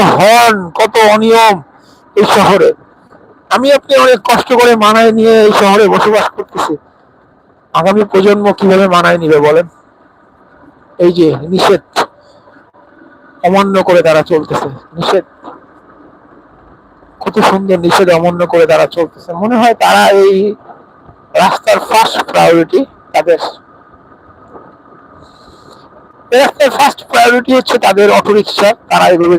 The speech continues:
চলছে। কত সুন্দর, শূন্য, জনশূন্য একটা শহর মাতাইল।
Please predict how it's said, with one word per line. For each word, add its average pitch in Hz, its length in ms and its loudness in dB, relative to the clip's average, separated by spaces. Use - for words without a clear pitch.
চলছে। 165 240 -6
কত 185 160 -8
সুন্দর, 175 380 0
শূন্য, 190 380 -4
জনশূন্য 175 520 -2
একটা 139 220 -10
শহর 139 200 -2
মাতাইল। 143 440 -2